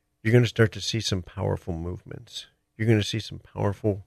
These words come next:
works of God happen. I implore each of you to dig into your faith, dig into your word, and dig into the spiritual discipline and obedience that's going to help you to create, help become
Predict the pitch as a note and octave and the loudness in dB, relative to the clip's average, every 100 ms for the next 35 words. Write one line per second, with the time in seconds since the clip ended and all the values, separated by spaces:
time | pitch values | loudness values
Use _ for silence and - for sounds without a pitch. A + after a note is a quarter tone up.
0 | _ F#2+ G2 - - - - C2+ F#2+ - | _ -8 -8 -8 -18 -14 -14 -12 -12 -12
1 | - - F2 _ _ G2+ G2+ F#2+ - A#2 | -14 -20 -20 _ _ -4 -2 -2 -4 -4
2 | - A2 - F2+ - F#2 - _ _ _ | -4 -8 -10 -16 -16 -18 -20 _ _ _
3 | _ - G2 F#2 F2+ - _ _ _ _ | _ -12 -6 -4 -6 -12 _ _ _ _
4 | _ _ - F2 G2+ G#2+ A2+ - G2 F2 | _ _ -6 2 4 4 2 0 0 0
5 | - F#2+ C3+ - _ _ _ _ _ _ | 4 4 4 0 _ _ _ _ _ _
6 | _ - - G2+ G#2+ G2 - F#2+ E2 D#2 | _ -10 -4 0 0 -2 -4 -8 -6 -6
7 | E2 F#2 C#3+ D3+ - _ _ _ _ _ | 2 4 4 2 -14 _ _ _ _ _
8 | _ - F#2 F2 G#2 G2 F2+ D#2+ E2 - | _ -6 -4 -4 -2 -2 -4 -10 -12 -10
9 | - G#2+ - F2 E2+ G#2 - - G#2 F2 | -4 -4 -6 -14 -12 -14 -14 -8 -8 -8
10 | E2 G#2 A2+ E2 - _ - - _ _ | -10 -8 -6 -6 -8 _ -20 -20 _ _
11 | - F#2+ F2 - F#2+ F2+ E2+ D#2+ F2 A#2+ | -8 -6 -6 -6 -4 -2 -4 -10 -4 -4
12 | - E2 F2 - E2+ F#2 F#2 - _ _ | -4 -10 -12 -14 -12 -8 -8 -8 _ _
13 | _ - - G#2 G#2 - F#2 | _ -16 -14 -6 -6 -2 -2